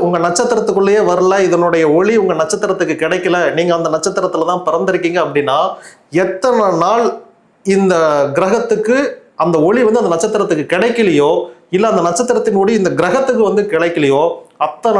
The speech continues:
நாள் நீங்க கோமால இருப்பீங்க, out of ஸ்டேஜ்ல போயிருவீங்க. திரும்ப அந்த கிரகத்தினுடைய ஒளி எப்ப வந்து உங்க மேல படுதோ, அப்பதான் உங்க பிரெயினுக்கு விழிப்பு நிலையே வரும். அப்போ ஒருத்தர் கோமால இருக்கிறதுனாலும், உணர்விழந்த முழு மயக்க நிலை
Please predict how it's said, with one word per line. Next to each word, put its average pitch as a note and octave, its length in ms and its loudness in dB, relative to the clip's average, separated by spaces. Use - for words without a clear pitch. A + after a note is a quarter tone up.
நாள் G#3 160 2
நீங்க F3 240 0
கோமால E3+ 380 0
இருப்பீங்க, C3+ 260 -6
out A3 340 0
of A#3+ 160 0
ஸ்டேஜ்ல E3+ 380 2
போயிருவீங்க. C3 320 -2
திரும்ப C4+ 240 2
அந்த G3+ 180 2
கிரகத்தினுடைய A3 560 2
ஒளி A3+ 120 2
எப்ப G#3+ 400 -2
வந்து G3+ 260 0
உங்க F#3+ 220 2
மேல G3 160 2
படுதோ, D#3+ 360 2
அப்பதான் F#3 440 -2
உங்க F3 120 2
பிரெயினுக்கு F3+ 420 0
விழிப்பு G#3 380 0
நிலையே D#3+ 260 2
வரும். C3 260 -2
அப்போ D3 160 -2
ஒருத்தர் - 320 -4
கோமால G3 360 2
இருக்கிறதுனாலும், E3 720 0
உணர்விழந்த F#3+ 600 2
முழு F#3+ 200 2
மயக்க F3 400 0
நிலை D#3+ 180 0